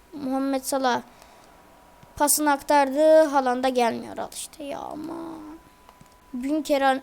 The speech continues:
al işte dedim. Başka diyecek laf kalmadı. Mane. Mane.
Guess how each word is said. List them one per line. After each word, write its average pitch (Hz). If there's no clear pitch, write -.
al 277
işte 262
dedim. 240
Başka 262
diyecek 277
laf 277
kalmadı. 233
Mane. 277
Mane. 269